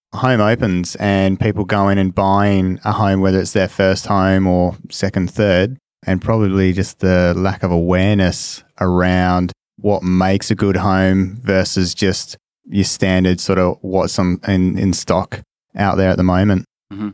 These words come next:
Speaker 2: So for somebody that was looking at a home, going through a home open, what are some of the key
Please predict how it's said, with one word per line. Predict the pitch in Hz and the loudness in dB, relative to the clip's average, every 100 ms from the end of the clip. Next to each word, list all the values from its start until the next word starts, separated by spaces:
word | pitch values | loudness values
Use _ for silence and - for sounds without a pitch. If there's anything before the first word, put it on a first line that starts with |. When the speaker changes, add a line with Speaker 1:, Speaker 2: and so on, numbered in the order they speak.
| _ _ _ | _ _ _
Speaker 2:
So | - 151 139 135 _ | -2 2 2 -2 _
for | - - 165 208 190 | -20 -2 2 2 2
somebody | - 156 143 120 110 | 2 2 2 0 0
that | 107 - | -2 -4
was | 107 101 - - | -6 -4 -4 -8
looking | 107 107 107 98 - | -8 -6 -6 -8 -8
at | 95 | -8
a | 92 | -6
home, | 101 95 92 - _ - | -4 -4 -4 -8 _ -4
going | 107 104 | -2 -2
through | - 95 | -2 -4
a | 95 | -2
home | 95 95 | -2 -2
open, | 90 - - 127 _ _ - | -2 -6 -14 -18 _ _ -10
what | 120 151 202 | 0 2 2
are | 185 | 2
some | 165 147 | 2 2
of | 131 | 0
the | 110 | -2
key | - - 117 117 113 104 - | -8 -12 -6 -4 -2 -4 -10